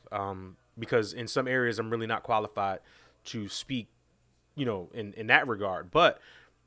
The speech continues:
I can speak from my own personal experience that, you know, not realizing what's happening and not realizing, you know, that there's, there's a, there's a thing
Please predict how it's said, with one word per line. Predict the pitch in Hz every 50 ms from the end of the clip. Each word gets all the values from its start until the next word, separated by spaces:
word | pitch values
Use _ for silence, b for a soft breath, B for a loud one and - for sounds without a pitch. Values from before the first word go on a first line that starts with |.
| _
I | - 113
can | - 156 143 127
speak | - - - 127 -
from | - 127 117
my | 113 110 110
own | 110
personal | - - 120 110 - 113 107 101
experience | 98 - - - 151 175 160 139 117 - -
that, | - 104 101 98 - - b b b b b b b b b _ _ _ -
you | 120
know, | 113 104 101 98 95 92 92 - _ _ _ _ _ _ _ _ _ _ _ _ _ _ _ _ _ _ _ _ -
not | - 110 131 147 160 - 131 123
realizing | 131 151 170 180 151 135 127 120 117 101 107 107 104 101 98
what's | 101 117 110 -
happening | 139 151 165 180 180 - 113 107 98 98
and | 98 104
not | 117 120 92
realizing, | 120 123 123 120 120 113 110 101 104 104 98 101 - - _ _ _ _ _ _ _ -
you | 131 131
know, | 113 104 98
that | - 104 -
there's, | - 120 123 120 104 104 95 -
there's | 120 113 117 104
a, | 104 101 98 -
there's | - 117 107 110
a | 107
thing | - - 185 185 147 117 107